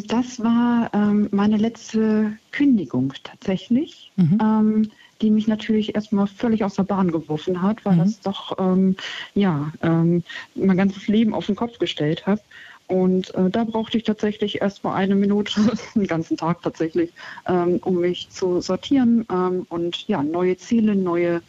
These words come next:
Speaker 1: Pläne zu schmieden. Ähm, ja, und, ähm,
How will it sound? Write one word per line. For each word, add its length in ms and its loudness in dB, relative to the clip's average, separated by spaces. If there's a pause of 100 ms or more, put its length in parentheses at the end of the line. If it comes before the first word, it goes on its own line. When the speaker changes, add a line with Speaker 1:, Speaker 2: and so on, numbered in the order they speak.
(380)
Speaker 1:
Pläne 440 2
zu 220 -8
schmieden. 580 0 (380)
Ähm, 520 -2 (200)
ja, 260 0 (120)
und, 600 -4
ähm, 380 -6